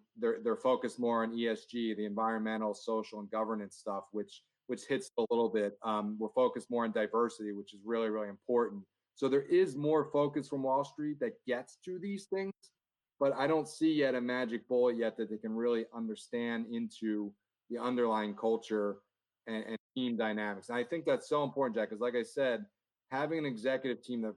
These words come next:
really functions well, really trusts each other, and breeds this culture, a certain type of culture, I think will separate a long-term star and po-, uh, uh, uh, performer from, from not, from, from, from one that does not.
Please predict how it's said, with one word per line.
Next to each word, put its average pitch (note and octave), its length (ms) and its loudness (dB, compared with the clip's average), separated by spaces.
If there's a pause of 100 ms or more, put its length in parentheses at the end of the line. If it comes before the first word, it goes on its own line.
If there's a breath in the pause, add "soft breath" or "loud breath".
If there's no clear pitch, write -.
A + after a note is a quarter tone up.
really C3 320 0
functions A#2 540 -6
well, G#2+ 440 0
really B2 320 2
trusts A#2 420 -2
each A2 240 -6
other, G#2 420 0 (380)
and G#2+ 160 -6
breeds A#2+ 420 -2
this A2 280 -2
culture, A2 600 0 (280)
a G#2 40 -10
certain B2+ 340 -2
type A#2 240 0
of G#2 80 -8
culture, G#2+ 580 0 (320)
I A#2 140 0
think A2+ 260 -4
will G#2+ 100 -2
separate G#2+ 600 0
a G#2 100 -2
long-term A2+ 720 0
star G#2+ 380 2
and G2 120 -4
po-, A2+ 220 -12
uh, G#2+ 280 -8 (120)
uh, G#2 180 -6 (100)
uh, G#2 120 -8 (100)
performer A2+ 540 -2 (500)
from, A#2 280 0 (440)
from G#2 200 -2
not, G#2+ 220 -2 (160)
from, G#2+ 180 -8 (100)
from, G#2+ 240 -6
from A2+ 120 -2
one A2 140 2
that G#2 100 -2 (160)
does - 160 -20
not. - 160 -12